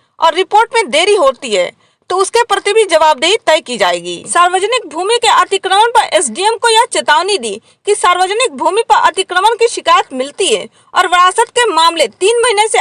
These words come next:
अधिक समय तक लंबित मिले तो संबंधित की जवाबदेही तय कर निलंबन व प्रतिकूल प्रविष्टि की कार्रवाई की जाएगी। खतौनी के नाम या रकबा गलत होने की शिकायत पर निर्देश दिया कि लेखपाल या तहसील स्तर से गलती हो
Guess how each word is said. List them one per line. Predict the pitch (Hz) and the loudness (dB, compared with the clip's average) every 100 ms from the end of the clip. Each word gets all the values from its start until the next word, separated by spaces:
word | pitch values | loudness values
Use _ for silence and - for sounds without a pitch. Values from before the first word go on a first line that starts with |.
| - | 0
अधिक | 294 392 466 | 0 0 0
समय | 392 359 | -2 -2
तक | 381 466 269 | -2 -6 -2
लंबित | 240 330 427 285 | -4 -2 -4 -2
मिले | 247 196 - _ _ - | -2 -2 -6 _ _ -6
तो | 415 | -2
संबंधित | 381 370 381 381 480 | -2 0 0 0 0
की | - 415 | 0 0
जवाबदेही | 320 339 339 359 370 | 2 2 2 2 -2
तय | - 339 359 | 0 0 0
कर | 254 | 0
निलंबन | 247 302 359 370 440 | -2 0 0 2 2
व | 440 466 | 2 0
प्रतिकूल | 339 - 349 - 427 466 | -6 -8 -10 -4 -2 -2
प्रविष्टि | 330 311 - 392 | -2 -4 -4 -4
की | 403 453 | 0 0
कार्रवाई | 311 285 330 | 0 0 0
की | 466 - 240 | -2 -4 -4
जाएगी। | 202 196 185 175 - _ _ _ _ | -2 -2 -4 -10 -14 _ _ _ _
खतौनी | 349 370 370 427 | -4 0 0 0
के | 466 453 | 0 -2
नाम | 302 311 294 202 - - | 0 0 0 -4 -14 -4
या | 311 | 0
रकबा | 359 302 453 349 | 0 0 0 2
गलत | 370 440 330 | 0 0 -2
होने | 359 427 | -2 0
की | 466 | 0
शिकायत | - 339 349 359 - | 0 -2 2 2 2
पर | 403 | -2
निर्देश | 302 277 233 349 381 | -2 -4 -2 -4 -2
दिया | 233 180 - _ _ - | -2 -2 -4 _ _ -4
कि | |
लेखपाल | 349 381 - 381 427 | -2 -2 -2 -2 2
या | 494 494 | 0 0
तहसील | 370 381 427 381 | -2 0 0 0
स्तर | - 403 | 0 -2
से | 427 415 | 0 -2
गलती | 233 285 - 349 | -2 -2 -2 -2
हो | 196 | -2